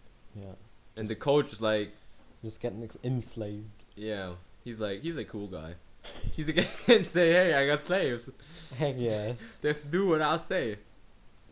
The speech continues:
Speaker 2: Nigga be
Speaker 1: Exactly,
Speaker 2: crying
Speaker 1: that's what
Speaker 2: every
Speaker 1: ex-,
Speaker 2: night at home, but
Speaker 1: that's
Speaker 2: still.
Speaker 1: exactly what you're doing by, while rowing.
Speaker 2: <laughs>
Speaker 1: You go there, "Oh, just being a slave, you know the,
Speaker 2: Yo,
Speaker 1: you know the drill, right?"
Speaker 2: but you understand what I mean with that? Like,
Speaker 1: I most definitely do, but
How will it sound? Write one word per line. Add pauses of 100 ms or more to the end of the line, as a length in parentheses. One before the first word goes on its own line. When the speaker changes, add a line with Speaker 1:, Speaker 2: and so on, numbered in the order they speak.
(460)
Speaker 2:
Nigga
be
Speaker 1:
Exactly, (140)
Speaker 2:
crying
Speaker 1:
that's
what
Speaker 2:
every
Speaker 1:
ex-,
Speaker 2:
night
at
home,
but
Speaker 1:
that's
Speaker 2:
still.
Speaker 1:
exactly
what
you're
doing
by,
while
rowing.
Speaker 2:
<laughs> (960)
Speaker 1:
You
go
there,
"Oh, (440)
just (320)
being
a
slave,
you
know
the,
Speaker 2:
Yo,
Speaker 1:
you
know
the
drill,
right?"
Speaker 2:
but
you
understand
what
I
mean (240)
with
that?
Like, (280)
Speaker 1:
I
most
definitely
do,
but